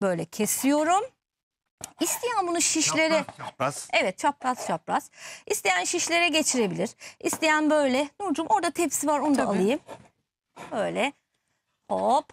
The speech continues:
Speaker 1: İşte bakın böyle. Tereyağı gerçekten burada muhteşem bir lezzet katıyor. Hemen şöyle hemen koyuyorum. Sonra da üstlerine de birazcık sıvı yağ koyacağım. Bakın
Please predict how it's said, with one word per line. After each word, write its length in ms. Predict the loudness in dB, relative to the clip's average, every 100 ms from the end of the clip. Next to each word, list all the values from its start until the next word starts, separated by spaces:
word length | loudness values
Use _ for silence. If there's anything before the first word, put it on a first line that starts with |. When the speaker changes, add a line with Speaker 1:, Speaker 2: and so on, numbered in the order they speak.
| _ _ -6
Speaker 1:
İşte 240 | -2 -2
bakın 280 | -2 -2 0
böyle. 180 | -2 -4 -12 -16 -10 -2
Tereyağı 500 | 2 6 6 6 2 _ _ _
gerçekten 680 | 0 0 0 -4 -2 0 0 0 0 0 -4 _
burada 280 | 0 2 4
muhteşem 640 | 2 0 0 2 2 4 4
bir 80 | 4
lezzet 380 | 2 2 -2 -2
katıyor. 680 | -6 -4 -4 -2 0 2 0 -4 -20 -20 -8
Hemen 320 | -4 -2 -2 0
şöyle 540 | 0 2 2 2 0
hemen 540 | -2 -2 0 2 0 -4 -16 -20 _ -20 -20 -4
koyuyorum. 840 | -2 0 2 0 2 2 2 0 -8 _ -10
Sonra 340 | -2 0 2
da 80 | 2
üstlerine 720 | 0 0 0 0 0 2 0
de 200 | 0 -2 -4 _ _ _ _ _ _ _
birazcık 440 | 0 0 0 -4 -8
sıvı 220 | -6 0
yağ 160 | 2 0
koyacağım. 500 | 0 0 0 0 0
Bakın 240 | -2 -4